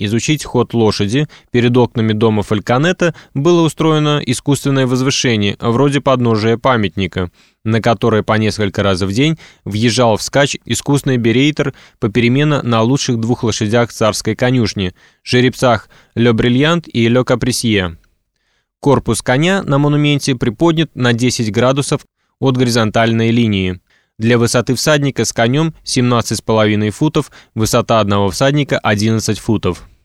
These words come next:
Профессор Академии художеств Лосенков по заказу Фальконета нарисовал картину с модели.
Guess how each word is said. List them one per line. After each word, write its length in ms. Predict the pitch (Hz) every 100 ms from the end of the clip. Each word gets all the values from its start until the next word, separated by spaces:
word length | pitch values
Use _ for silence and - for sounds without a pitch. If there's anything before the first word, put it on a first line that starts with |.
| _ _ _ _ _ _ _ _ _ -
Профессор 540 | 117 120 143 131 123
Академии 500 | 110 120 113 117 110
художеств 540 | 107 127 156 156 131 -
Лосенков 720 | 120 113 - 117 160 156 -
по 140 | -
заказу 440 | 117 127 - 135 127
Фальконета 640 | - 120 131 127 165 156
нарисовал 580 | 123 120 110 123 120 120
картину 440 | 110 110 - 123 117
с 80 |
модели. 560 | 123 123 120 104 95